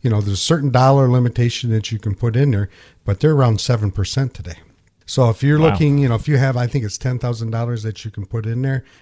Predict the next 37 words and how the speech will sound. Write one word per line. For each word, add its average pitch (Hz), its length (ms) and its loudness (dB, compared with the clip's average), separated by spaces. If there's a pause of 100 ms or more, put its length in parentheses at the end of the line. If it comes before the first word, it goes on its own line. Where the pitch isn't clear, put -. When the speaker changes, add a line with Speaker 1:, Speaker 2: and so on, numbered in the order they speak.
(100)
Speaker 1:
there's 123 160 -4
some 156 120 -2
stipulations, 160 920 2 (420)
but 127 180 4
I 131 140 6
would 147 180 4
either 147 300 4
look, 139 280 0
Dana, 139 240 4
if - 120 -2
you're 113 80 0
looking 139 260 0
for 151 160 -6
safety, 143 380 -2
I'd 107 140 -2
look 117 180 -2
at 110 140 -4
the, 104 120 -4 (140)
just 123 220 0
the 123 60 -2
fixed - 340 -2
annuity, 127 340 2
plain 117 300 0
Jane 117 200 0
fixed 117 300 -6
annuity, 113 360 0 (460)
or, 110 260 2
and 107 120 2
I'd 117 140 2
be 113 100 4
certainly 127 360 0
looking 120 280 0
at 113 140 0
those 101 180 -4
I 135 160 2
bonds 135 400 4
because 117 640 0